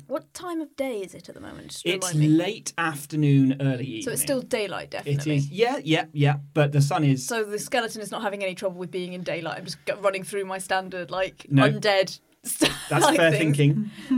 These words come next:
Speaker 2: Um, it might be worth
Speaker 1: 'Cause I, I
Speaker 2: mentioning
Speaker 1: have a,
Speaker 2: to you.
Speaker 1: a stone that's full of the sun, but yeah,
Speaker 2: Yeah,
Speaker 1: whatever.
Speaker 2: the sun yeah, there's, there is sunlight about,
Speaker 1: Yeah.
Speaker 2: and it doesn't seem to be having any effect on it.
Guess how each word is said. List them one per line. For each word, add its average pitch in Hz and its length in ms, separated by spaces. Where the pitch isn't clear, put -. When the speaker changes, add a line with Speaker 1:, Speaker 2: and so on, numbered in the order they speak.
Speaker 2:
Um, 156 400
it 156 120
might 175 220
be 185 80
worth 175 220
Speaker 1:
'Cause - 20
I, 185 60
I - 20
Speaker 2:
mentioning 160 320
Speaker 1:
have 147 140
a, 143 80
Speaker 2:
to 147 60
you. 131 360
Speaker 1:
a - 80
stone 202 400
that's 185 180
full 196 160
of 190 140
the 208 80
sun, 180 520
but 185 180
yeah, 185 180
Speaker 2:
Yeah, 147 40
Speaker 1:
whatever. 147 440
Speaker 2:
the 156 80
sun 202 480
yeah, 143 320
there's, 151 240
there 156 220
is 151 120
sunlight 123 400
about, 110 320
Speaker 1:
Yeah. 101 60
Speaker 2:
and 117 100
it 113 40
doesn't 139 180
seem 139 140
to - 60
be 127 80
having - 200
any - 100
effect 143 300
on 135 60
it. - 80